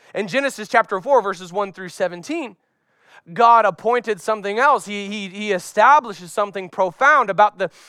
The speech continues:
the loss of human life. "The man was intimate with his wife Eve, and she conceived and gave birth to Cain. She said, 'I have had a male child with the Lord's help.' So s-, she also gave birth to his brother Abel.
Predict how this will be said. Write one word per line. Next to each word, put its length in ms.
the 140
loss 640
of 140
human 500
life. 800
"The 80
man 360
was 200
intimate 340
with 120
his 160
wife 260
Eve, 240
and 100
she 200
conceived 360
and 100
gave 140
birth 260
to 160
Cain. 500
She 160
said, 280
'I 240
have 180
had 280
a 60
male 460
child 440
with 100
the 80
Lord's 360
help.' 260
So 120
s-, 160
she 160
also 260
gave 240
birth 180
to 80
his 140
brother 340
Abel. 500